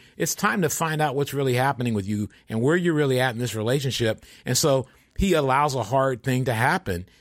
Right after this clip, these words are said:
Uh, he wants to know what Abraham knows about him. And I think a lot of times when hard things happen to us, I don't think God's making it happen, but he allows life to happen to us because he wants to know what we know about him. Do you know me? And so,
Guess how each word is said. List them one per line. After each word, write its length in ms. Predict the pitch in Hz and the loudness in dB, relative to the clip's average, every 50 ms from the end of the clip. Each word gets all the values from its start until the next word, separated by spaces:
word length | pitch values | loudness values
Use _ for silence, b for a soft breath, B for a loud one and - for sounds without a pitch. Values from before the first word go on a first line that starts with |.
| b b - | b b -4
Uh, 140 | 95 101 | -2 0
he 180 | 104 123 170 170 | 0 2 2 2
wants 380 | 131 143 151 170 196 196 - - | 2 2 2 2 2 0 0 0
to 140 | - 160 | 0 0
know 560 | 135 135 147 165 165 139 117 110 107 113 113 - _ _ - | 2 2 2 2 4 4 2 2 0 0 -4 -8 _ _ -4
what 220 | 110 117 120 - - | -2 0 0 0 0
Abraham 560 | - 143 160 165 156 143 139 143 135 127 127 | 2 2 2 4 2 2 2 2 2 2 2
knows 240 | 123 127 127 123 113 | 2 2 2 2 0
about 280 | 127 113 120 120 120 117 | 0 0 2 2 2 2
him. 80 | 120 117 | 2 0
And 100 | 120 139 | 0 0
I 40 | |
think 100 | 156 143 | 0 0
a 40 | 123 | 0
lot 140 | 113 120 143 | 0 2 0
of 60 | 147 | 0
times 180 | - 170 143 123 | 0 0 -2 -2
when 80 | 113 | 0
hard 180 | 123 131 135 123 | 0 0 -2 -2
things 200 | - 131 127 - | -2 -4 -4 -2
happen 280 | - 135 131 - 135 123 | 0 0 0 -2 -4 -4
to 120 | 113 117 113 | -2 -2 0
us, 280 | 123 139 160 175 - - B B B B B | 0 0 0 -2 -4 -8 B B B B B
I 60 | - | 0
don't 100 | 247 269 | 0 0
think 160 | 214 190 151 | 0 0 0
God's 220 | 135 143 131 117 98 | 2 2 2 0 -2
making 560 | 104 95 95 101 110 131 190 220 - 143 117 | -4 -4 -2 0 2 2 2 2 0 -4 -4
it 120 | 98 95 98 | -4 -2 0
happen, 500 | 107 107 98 95 - - 110 101 113 117 B B B B B B | 0 0 0 0 -2 -4 -4 -4 -4 -6 B B B B B B
but 120 | 131 131 | 0 2
he 120 | 147 160 139 | 2 4 2
allows 580 | 117 117 113 104 123 160 196 240 254 202 - | 2 2 2 2 2 2 2 2 2 0 0
life 240 | - 127 117 120 - | 0 0 0 0 -2
to 80 | - 107 | -2 -4
happen 380 | 104 110 110 104 - - 113 107 | -2 0 -2 -2 -2 -4 -6 -4
to 200 | - 123 123 120 | -2 0 0 0
us 140 | 123 - - B B B B B | 0 -2 -4 B B B B B
because 320 | - 143 - 165 151 135 - | -8 -2 0 0 0 0 -2
he 200 | - - 175 226 | -2 -2 -2 -2
wants 320 | - 180 202 202 185 190 - | 0 0 0 0 0 -2 -2
to 160 | - 180 156 | -2 -2 0
know 320 | 170 196 226 202 190 190 | 0 0 2 2 2 2
what 240 | - 160 170 175 160 | 2 0 0 0 0
we 100 | 180 190 | 0 0
know 160 | 180 185 185 | 0 0 0
about 260 | 190 170 190 190 180 | 0 0 0 0 2
him. 200 | 185 214 220 147 | 2 2 2 0
Do 80 | 110 110 | 0 0
you 200 | 127 139 151 156 | 0 0 0 0
know 300 | 143 139 139 170 202 214 | 0 0 0 0 0 -2
me? 320 | 170 120 101 95 95 98 | -4 -4 -6 -6 -6 -6
And 140 | 101 98 107 | -6 -4 -4
so, 260 | - - 143 127 117 | -2 0 0 0 0